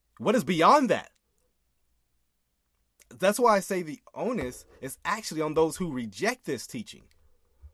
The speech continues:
One more text. One more text, and we'll, we'll take que-, maybe I'll take some questions.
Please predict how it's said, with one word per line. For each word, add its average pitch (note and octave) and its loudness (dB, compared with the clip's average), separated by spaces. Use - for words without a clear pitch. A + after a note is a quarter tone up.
One G3 -2
more B3 8
text. F3+ -2
One D#3 -6
more F#3 -2
text, - -2
and C3 -10
we'll, C3+ -8
we'll C3 -14
take C#3 -8
que-, D3 -4
maybe D#3+ -2
I'll C#3+ 0
take C#3 -12
some A2 -14
questions. - -18